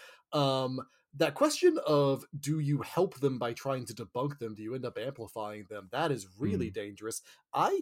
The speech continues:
Speaker 1: tend to lean towards, if anybody's a fan of Natalie Wynn, who does the YouTube series Contra-,
Speaker 2: I
Speaker 1: YouTube channel ContraPoints.
Speaker 2: fucking love Natalie Wynn.
Speaker 1: She, she did a,
Speaker 2: Sorry.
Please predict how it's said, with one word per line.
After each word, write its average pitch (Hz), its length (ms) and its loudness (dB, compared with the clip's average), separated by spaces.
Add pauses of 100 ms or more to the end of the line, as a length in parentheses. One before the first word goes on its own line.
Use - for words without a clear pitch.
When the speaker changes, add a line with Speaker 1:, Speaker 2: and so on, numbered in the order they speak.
Speaker 1:
tend 180 280 0
to 151 40 2
lean 139 400 0
towards, 131 460 -4
if 131 180 -8
anybody's 139 380 0
a 113 40 -6
fan 123 440 -6
of 117 320 -8
Natalie 117 340 -6
Wynn, 110 280 -10
who 110 120 -12
does 107 200 -8
the 107 100 -16
YouTube 113 320 -12
series 107 260 -8
Contra-, 123 320 -4
Speaker 2:
I 127 560 8
Speaker 1:
YouTube 107 160 -8
channel 151 160 -4
ContraPoints. 113 640 -6
Speaker 2:
fucking 170 760 4
love 131 320 8
Natalie 127 500 4
Wynn. 120 640 4 (280)
Speaker 1:
She, 160 260 -6
she 170 140 0
did 165 100 6
a, 131 60 10
Speaker 2:
Sorry. 107 320 8